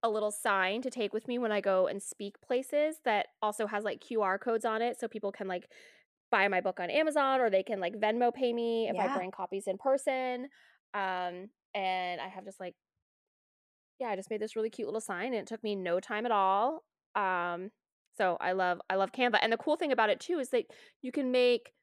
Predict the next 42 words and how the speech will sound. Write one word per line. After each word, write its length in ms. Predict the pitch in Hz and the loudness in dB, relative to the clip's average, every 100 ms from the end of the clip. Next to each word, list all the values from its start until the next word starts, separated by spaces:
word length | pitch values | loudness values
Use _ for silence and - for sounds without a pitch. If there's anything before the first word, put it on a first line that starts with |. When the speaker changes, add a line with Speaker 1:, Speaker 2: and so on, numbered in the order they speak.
| _ _ _ _ _ | _ _ _ _ _
Speaker 1:
different, 420 | 285 277 247 233 - _ _ _ _ _ _ _ _ _ _ _ _ | 0 0 0 -2 -4 _ _ _ _ _ _ _ _ _ _ _ _
like, 160 | 240 - _ | -2 -2 _
projects, 680 | - 240 202 202 104 - - | 0 4 4 4 0 -2 -4
like, 160 | 208 | -2
different 260 | 247 233 190 | -2 -2 -2
sections. 560 | - 220 - 190 190 208 | 0 0 0 -4 -4 -2
So, 120 | 202 | 0
like, 220 | 196 190 _ 220 | 0 -2 _ -6
the 100 | 214 | -4
podcast 500 | - 196 196 190 185 | 2 0 2 -2 -2
has 140 | 190 | -6
its 120 | 175 190 | -4 -6
own 100 | 190 | -4
section, 400 | 180 - 185 180 | -4 -6 -8 -8
Susie's 300 | 208 196 190 | -8 -8 -6
business 300 | 190 208 185 | -6 -6 -6
has 180 | 180 190 | -6 -4
a 40 | |
section, 540 | 185 185 - 190 180 180 | -4 -4 -4 -4 -2 -2
my 140 | 170 | -4
book 240 | - 190 - | -2 -4 -4
will 100 | 196 | -8
have 120 | 202 190 | -6 -4
a 60 | |
section, 420 | - 185 - 196 - - - | -6 -6 -4 -6 -6 -16 -2
you 80 | 247 | 0
know, 60 | |
so 100 | 233 | 0
you 160 | 226 220 | -2 -2
can, 180 | 233 208 | -2 0
like, 180 | 190 - | -2 -4
use 220 | 202 202 190 | -8 -2 -2
it 140 | - | 0
for 100 | 202 | -2
all 180 | 113 180 | 0 -2
these, 380 | 180 180 - - | -2 -6 -8 -8
like, 180 | - 185 | -6 -4
really 180 | 190 170 | -2 -4
cool 160 | - 165 | -4 -6
things. 240 | 160 156 - | -6 -8 -2
So, 280 | 165 139 - | -2 -2 -2
yeah, 160 | 143 | -2